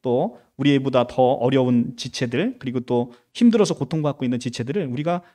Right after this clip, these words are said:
그 하나님의 은혜로서 섬겨주는 것이죠. 이것이 바로 복음의 아름다운 메시지가 아닌가 생각이 됩니다.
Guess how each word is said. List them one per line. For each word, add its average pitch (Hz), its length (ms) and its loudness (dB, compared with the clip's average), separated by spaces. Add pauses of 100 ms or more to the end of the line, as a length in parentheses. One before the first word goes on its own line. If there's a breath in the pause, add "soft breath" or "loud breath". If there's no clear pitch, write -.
(140 soft breath)
그 - 100 -2
하나님의 190 560 0
은혜로서 143 640 0
섬겨주는 147 560 -2
것이죠. - 400 -10
이것이 151 320 -2
바로 131 360 0 (260 loud breath)
복음의 131 640 0 (100)
아름다운 123 420 0
메시지가 117 680 -4
아닌가 113 340 -2
생각이 131 340 -4
됩니다. 104 420 -8